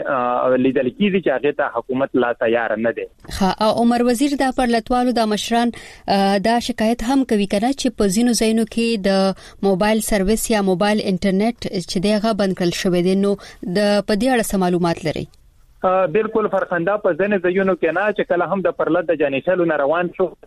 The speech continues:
Speaker 1: اسلام آباد په لور بکا خیلو ته راورسېدو. نن دریمه ورځ ده چې هغې وخت نه په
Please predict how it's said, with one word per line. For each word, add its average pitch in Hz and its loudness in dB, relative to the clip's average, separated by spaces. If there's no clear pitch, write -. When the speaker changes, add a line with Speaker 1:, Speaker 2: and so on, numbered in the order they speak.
Speaker 1:
اسلام 131 0
آباد 147 0
په 170 2
لور 160 0
بکا 135 -2
خیلو 180 2
ته 151 0
راورسېدو. 175 0
نن 156 0
دریمه 156 2
ورځ 151 0
ده 190 -2
چې 180 0
هغې 156 0
وخت 170 -4
نه 165 0
په 151 2